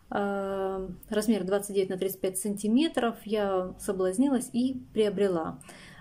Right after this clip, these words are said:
Э, посылка немножко задержалась, но всё равно пришла. Я сразу открыла, стала всё снимать, даже видео о,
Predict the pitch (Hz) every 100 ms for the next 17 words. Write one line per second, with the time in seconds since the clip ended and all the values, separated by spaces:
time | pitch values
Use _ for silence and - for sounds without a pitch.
0 | - 190 185 - - - 180 185 - -
1 | 233 254 - 190 196 185 190 185 196 196
2 | 269 302 269 254 208 202 202 190 175 185
3 | 190 - 262 302 311 - - - - -
4 | 208 202 208 202 185 185 175 180 - 214
5 | 220 190 180 - 190 175 170 170 - 180
6 | 175 190 226 269 262 190 185 180 185 170
7 | 170 170 165 170 170 165 160 165